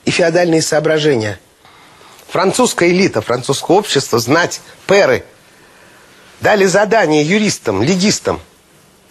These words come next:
«Докажите, что это незаконное требование». Мучительно искали они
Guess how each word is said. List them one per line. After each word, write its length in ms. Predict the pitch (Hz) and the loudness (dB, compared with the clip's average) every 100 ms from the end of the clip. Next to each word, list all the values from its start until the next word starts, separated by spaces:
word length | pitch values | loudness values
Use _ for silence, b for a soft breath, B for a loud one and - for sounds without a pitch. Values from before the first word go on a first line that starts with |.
| - | -10
«Докажите, 920 | 135 247 247 254 254 311 294 - 82 - _ _ _ | -2 0 2 2 2 0 0 -4 -6 -8 _ _ _
что 260 | - - 247 | -10 0 2
это 220 | 269 262 | 2 2
незаконное 920 | 262 269 269 269 311 311 254 220 190 - _ - | 2 2 2 0 0 2 2 2 0 -4 _ -2
требование». 640 | 190 202 170 151 120 92 - | 0 2 0 0 0 -4 -8
Мучительно 760 | 143 - - 180 175 160 160 160 | -6 -6 -2 -4 0 0 2 0
искали 380 | - 143 123 | -2 -2 0
они 280 | 120 120 117 | 0 0 -2